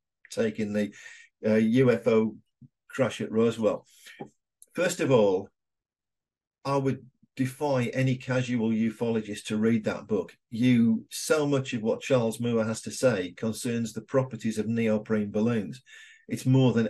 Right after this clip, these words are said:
any common citizen with no interest in balloons would ever need to know. But he says a lot about neoprene balloons, and the point he's making is that to him,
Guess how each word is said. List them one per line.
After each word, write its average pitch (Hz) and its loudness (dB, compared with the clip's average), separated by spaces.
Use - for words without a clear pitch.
any 113 0
common 107 -2
citizen 113 -2
with 104 -6
no 123 6
interest 117 -2
in 104 -8
balloons 110 2
would 110 -8
ever 110 2
need 107 -2
to 110 -6
know. 117 -2
But 127 2
he 135 4
says 143 4
a 113 2
lot 117 0
about 104 -6
neoprene 104 -4
balloons, 95 -2
and 104 -8
the 107 -6
point 120 2
he's 104 -4
making 104 -4
is 92 -14
that 98 0
to 120 0
him, 101 -2